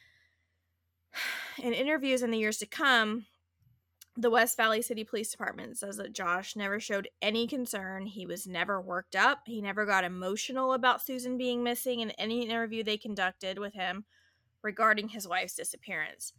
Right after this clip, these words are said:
And Josh was unable to even recall the names of any of Susan's friends. Like, he couldn't say, "She could be at her house or her house." He's like, he had no idea what her friends' names were.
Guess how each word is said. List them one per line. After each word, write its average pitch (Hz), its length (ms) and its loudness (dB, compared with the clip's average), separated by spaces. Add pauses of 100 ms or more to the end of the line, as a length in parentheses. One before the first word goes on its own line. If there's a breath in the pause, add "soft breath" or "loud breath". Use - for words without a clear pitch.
(380 soft breath)
And 208 120 -2
Josh 247 260 4
was 381 140 -4
unable 233 600 -2
to - 280 -6
even 220 220 -2
recall 208 480 -2
the 208 100 -2
names 196 400 -2
of 220 120 -4 (120)
any 208 300 -2
of 185 100 -2
Susan's 175 400 -8
friends. - 560 -4 (220)
Like, 226 80 -8
he 262 120 -2
couldn't 226 260 0
say, 208 200 2
"She 220 180 -8
could 247 140 -6
be 247 140 0
at 226 80 -6
her 240 240 -2
house 202 260 -2
or 196 80 -4
her 220 80 -4
house." - 140 -4
He's 240 140 -6
like, 277 220 -2
he 262 140 -2
had 262 160 6
no 233 160 4
idea 226 260 2
what 208 100 0
her 208 120 -2
friends' 180 340 -4
names 185 240 -8
were. 65 280 -8